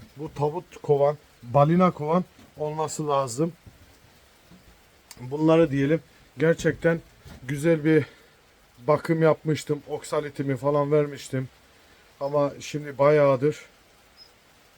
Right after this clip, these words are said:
içini açmamışız. Heyecanla bekliyoruz. Ne çıkacak karşımıza? Ee, bahtımızadır. Bahtımıza ne çıkarsa bahtımıza diyelim. Ee, videomu bu-, e, burada sonlandırıyorum.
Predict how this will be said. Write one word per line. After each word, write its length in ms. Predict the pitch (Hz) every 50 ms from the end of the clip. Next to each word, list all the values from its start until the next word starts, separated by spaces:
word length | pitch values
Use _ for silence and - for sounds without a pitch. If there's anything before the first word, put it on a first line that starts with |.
| _ _ 120
içini 300 | - - 151 147 156 147
açmamışız. 680 | 143 143 - - 151 143 135 127 - - 147 139 - -
Heyecanla 640 | 135 147 151 156 135 156 160 160 160 151 139 123
bekliyoruz. 640 | 143 143 - - 135 139 131 131 123 131 127 - - - _ _ _ _ -
Ne 120 | 143 160
çıkacak 460 | - - 131 120 143 131 139 131 - -
karşımıza? 640 | 139 123 - - 139 127 131 120 110 147 170 185 - _ _ _ _ - _ - - - _ _ _ _ _ - -
Ee, 340 | 131 131 135 135 135 131 123
bahtımızadır. 920 | 160 165 147 - - 185 180 175 165 135 175 170 135 151 156 147 - - - - _ _ _ _ _ _ _ _ _ _ _ _ _ - - - _ - _ - -
Bahtımıza 640 | 139 143 131 - - 156 151 147 127 127 143 147 127 - - - 131
ne 120 | 151 156
çıkarsa 520 | - - 147 127 147 139 127 - 151 139
bahtımıza 540 | 139 147 131 - - 143 143 131 139 147 135
diyelim. 380 | 120 127 123 127 127 151 175 - _ _ _ _ _ _ _ _ _ _ _ _ _ _ _ _ _ - - - - - - _ _ _ _ -
Ee, 280 | 131 135 135 135 135 131 131
videomu 460 | 165 151 156 160 156 156 151 139 135
bu-, 380 | 147 151 151 151 - 156 156
e, 200 | 156 156 151 143
burada 320 | 139 147 139 143 156 147 139
sonlandırıyorum. 1000 | - - 151 147 151 156 156 160 156 156 160 151 151 147 139 131 127 147 156